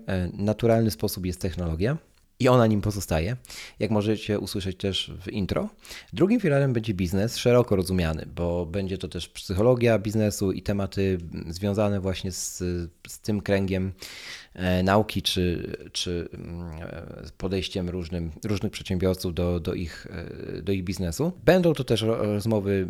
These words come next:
może o charakterze inspiracyjnym trochę, być może, mm, rozmowy, które będą też historiami, ale już osób niekoniecznie związanych z technologią, ale związanych z, w jakiś sposób ze stylem życia, który,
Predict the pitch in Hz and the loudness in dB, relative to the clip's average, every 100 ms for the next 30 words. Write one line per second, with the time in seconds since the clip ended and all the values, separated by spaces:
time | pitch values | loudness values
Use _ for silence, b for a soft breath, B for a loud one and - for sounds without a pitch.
0 | - 95 110 147 123 107 107 95 104 98 | -4 -2 2 4 4 2 0 0 -2 0
1 | 101 92 - 98 95 - 98 110 123 143 | 0 -2 -4 -2 -2 0 0 0 -4 -4
2 | 156 - 220 220 139 127 123 120 117 107 | -4 0 0 0 -2 0 2 4 4 2
3 | 104 98 - 87 87 92 95 104 98 92 | 2 2 0 -4 -2 -2 0 0 0 -4
4 | - 95 92 87 92 90 87 85 90 - | -6 -2 -2 0 -2 0 -2 -4 -6 -6
5 | 80 - 92 95 92 92 87 - 95 95 | -8 -4 0 0 0 0 -2 -2 -2 -2
6 | - - - 95 - 117 - - - - | -4 -8 -10 -8 -4 -4 -4 -12 -20 -20
7 | _ 214 190 165 175 170 - 95 85 90 | _ -6 -4 2 4 4 4 0 0 -2
8 | 85 85 - 82 92 110 127 95 - 147 | -2 -4 -8 -8 -6 -6 -8 -10 -6 -2
9 | 151 135 117 110 113 113 107 101 87 - | 2 2 2 0 2 0 -2 -4 -4 -4
10 | 92 90 92 B B B 120 123 120 - | -4 -4 -8 B B B -4 -2 -4 -2
11 | 107 104 104 98 92 - 101 92 92 98 | -2 -2 -2 -6 -4 -2 0 -2 -4 -6
12 | - 87 90 90 | -6 -6 -2 -2